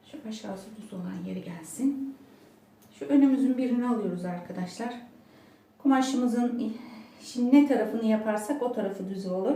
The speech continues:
İki tarafı da çift taraflı gibi bu kumaşımız. Ee, aynı yönler birbirine batsın. Çünkü karşılıklı gelecek ya ceket ağızlarımız.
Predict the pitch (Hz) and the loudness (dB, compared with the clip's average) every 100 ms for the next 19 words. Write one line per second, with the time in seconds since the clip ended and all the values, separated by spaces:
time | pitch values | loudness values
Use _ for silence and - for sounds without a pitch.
0 | - 262 269 220 208 - 214 - - 196 | 0 -4 -2 -2 -4 -6 -8 -6 -4 -2
1 | 175 - 170 175 175 180 - - 175 - | -2 -4 -6 -6 -6 -6 -8 -6 -6 0
2 | 247 294 - - - - - - - 311 | 2 2 0 -16 -20 -20 -20 -18 0 4
3 | 208 - - 302 285 269 247 233 226 220 | 4 4 6 8 10 10 8 4 2 2
4 | 233 214 190 175 190 - - 285 285 - | 2 2 0 0 0 0 4 6 6 4
5 | - - - _ _ - - _ - 233 | -6 -12 -20 _ _ -20 -20 _ -4 -4
6 | 226 247 220 220 220 220 214 233 254 370 | -2 0 0 0 -2 -2 -2 -2 -2 -2
7 | - 180 180 180 180 170 - - - - | -4 -4 -6 -8 -8 -8 -8 -10 -10 -10
8 | - - | -12 -14